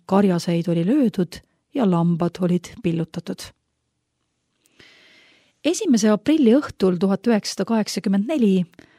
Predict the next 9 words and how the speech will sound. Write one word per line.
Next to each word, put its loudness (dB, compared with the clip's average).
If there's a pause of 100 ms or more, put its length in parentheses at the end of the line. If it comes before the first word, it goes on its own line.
(120)
nägi 2
mu 8
ema 4 (100)
palvesse 2
põlvitunult -2
nägemuse. 0 (920)
See 2
mõjutas 2
teda -2